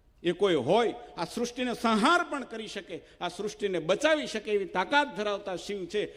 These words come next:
પણ શરીર પર રાખ સિવાયનું કોઈ નથી. સાહેબ, આભૂષણમાં નાગ છે, સાહેબ, નાગ છે એ ભયનું પ્રતીક છે.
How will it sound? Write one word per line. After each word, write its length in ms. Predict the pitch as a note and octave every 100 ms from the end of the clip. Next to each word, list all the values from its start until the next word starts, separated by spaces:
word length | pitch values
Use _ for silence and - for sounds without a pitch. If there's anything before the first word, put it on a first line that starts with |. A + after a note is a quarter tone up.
| -
પણ 120 | D#3+
શરીર 360 | D3+ - F#3+ A#3+
પર 160 | A#3+ D3
રાખ 500 | B2+ C#3 F3+ - -
સિવાયનું 500 | - D#3 C#3+ C#3 -
કોઈ 180 | B2
નથી. 280 | G2+ G2+ -
સાહેબ, 440 | - E3+ D4 F4+ C4+ - -
આભૂષણમાં 760 | G#3+ B3+ D4+ - A3+ C#4 D#4+
નાગ 520 | F3 E3 E3+ B3+ C4+
છે, 220 | A3 G3
સાહેબ, 280 | E3+ F#3 D#3+
નાગ 360 | D3 D#3 A3 F3+
છે 140 | -
એ 80 | F3
ભયનું 480 | A#2 C#3 F3+ G#3+ D3+
પ્રતીક 420 | B2+ C3 A#2+ -
છે. 100 | -